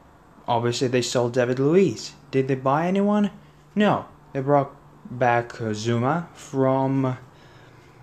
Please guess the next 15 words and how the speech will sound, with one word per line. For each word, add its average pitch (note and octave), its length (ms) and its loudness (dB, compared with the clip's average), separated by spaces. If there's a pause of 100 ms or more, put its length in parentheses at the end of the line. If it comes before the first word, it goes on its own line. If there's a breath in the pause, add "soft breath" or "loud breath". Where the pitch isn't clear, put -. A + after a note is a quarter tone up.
(260 loud breath)
uh, A2 140 -4
from C#3 480 -4
Sto-, - 600 -4
from F3+ 200 2
Everton. C3+ 580 0
Yeah, A#2+ 220 -2
he - 180 -10
was A#2 160 -4
on A#2 80 -4
loan A2+ 220 -2
in A2 40 -4
Everton. G#2 500 -8 (880 loud breath)
And G#3+ 220 4
he C#4+ 260 4
looked, B3+ 600 4